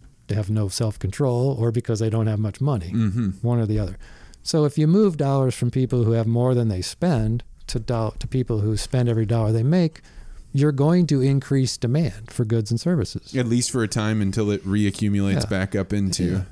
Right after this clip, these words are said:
Speaker 1: And there's, and like you're saying, there's a million issues with how you would actually do that, both politically, morally, mechanically. And, and I'm not offering solutions like that. I'm just saying this is one thing to look for. If you start to see solutions that are moving dollars from capital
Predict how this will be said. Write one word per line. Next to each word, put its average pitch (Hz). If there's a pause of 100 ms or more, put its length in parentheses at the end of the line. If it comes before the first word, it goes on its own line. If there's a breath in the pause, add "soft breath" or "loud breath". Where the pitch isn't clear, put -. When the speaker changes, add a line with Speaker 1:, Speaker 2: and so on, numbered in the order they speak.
Speaker 1:
And 151
there's, 151
and 156
like 170
you're 185
saying, 127
there's 131
a 127
million 127
issues 117
with 101
how 117
you 107
would 104
actually 98
do 131
that, 92 (320)
both 110 (400 soft breath)
politically, 110
morally, 101 (120)
mechanically. 104 (520 soft breath)
And, 101 (100)
and 117
I'm 131
not 120
offering 113
solutions 107
like 98
that. 104
I'm 127
just 113
saying 110 (140)
this 143
is 113
one 135
thing 120
to 104
look 139
for. 95
If 101
you 160
start 160
to 117
see 147
solutions 123
that 107
are 104
moving 135
dollars 120
from 95
capital 123